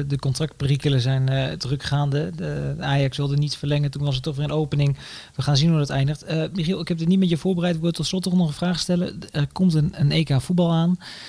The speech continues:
Eh, alle zeventien miljoen zijn er volgens mij. Zeventien miljoen bondscoaches, eh, gaan zich weer bemoeien met opstellingen en selecties.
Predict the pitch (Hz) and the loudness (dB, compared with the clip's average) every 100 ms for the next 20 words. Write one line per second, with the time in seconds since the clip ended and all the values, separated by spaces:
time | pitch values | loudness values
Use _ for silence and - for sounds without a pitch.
0 | - - _ 165 147 143 143 180 - 160 | -20 -20 _ 0 2 2 0 -4 -6 0
1 | 151 139 135 131 - - - 165 156 151 | 4 6 4 2 -6 -8 0 2 2 2
2 | 160 156 156 147 147 143 147 135 143 151 | 2 4 4 2 2 0 0 2 2 0
3 | - 156 151 - 143 139 139 160 147 175 | 0 0 0 2 4 4 0 -2 0 0
4 | - 170 160 135 147 - - 131 160 147 | 0 2 2 2 0 0 0 0 2 2
5 | 131 147 135 147 165 151 143 139 160 - | 2 2 4 4 4 4 2 0 -4 -2
6 | 156 139 131 - 165 170 190 180 | 0 0 0 0 -2 -2 -2 -4